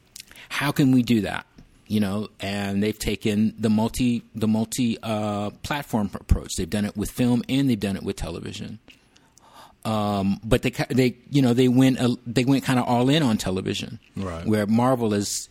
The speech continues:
Speaker 1: historically sort of dipped their toe, and now they're kind of going all in on television with the, through the Disney Plus,
Speaker 2: Mm-hmm.
Speaker 1: uh, shows. Um, you know, and then D C found out, well, it, it wasn't working for them.
Speaker 2: Mm-hmm.
Speaker 1: Batman versus Superman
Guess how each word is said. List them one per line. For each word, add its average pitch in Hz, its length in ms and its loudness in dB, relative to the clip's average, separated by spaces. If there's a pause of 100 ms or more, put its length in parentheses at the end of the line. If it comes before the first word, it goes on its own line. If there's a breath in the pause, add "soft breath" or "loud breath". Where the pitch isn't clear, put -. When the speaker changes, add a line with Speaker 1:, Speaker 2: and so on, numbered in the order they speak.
Speaker 1:
historically 113 640 0
sort - 260 -2
of 90 120 -6
dipped - 180 -2
their 95 140 0
toe, 113 320 -2
and 90 100 2
now 117 240 2
they're 101 140 -2
kind 101 200 0
of 90 120 -4
going 98 280 2
all 87 200 -2
in 90 120 -2
on 76 160 -6
television 85 640 -8
with 98 120 -8
the, 92 100 -4
through 92 240 -8
the 85 100 -8
Disney 87 300 -8
Plus, - 480 -6 (200)
Speaker 2:
Mm-hmm. 92 300 -8
Speaker 1:
uh, 87 300 -8
shows. - 560 -6 (720 loud breath)
Um, 120 420 -2 (720 soft breath)
you 175 120 0
know, 160 80 2
and 170 120 2
then 170 80 4
D 180 140 2
C 185 180 2
found 165 340 2
out, 214 260 2
well, 180 220 4
it, 180 140 2
it 175 120 6
wasn't 165 380 4
working 156 320 4
for - 140 -2
them. - 300 -8 (260)
Speaker 2:
Mm-hmm. 87 260 -6 (500 soft breath)
Speaker 1:
Batman 139 340 2
versus 135 340 2
Superman 135 720 2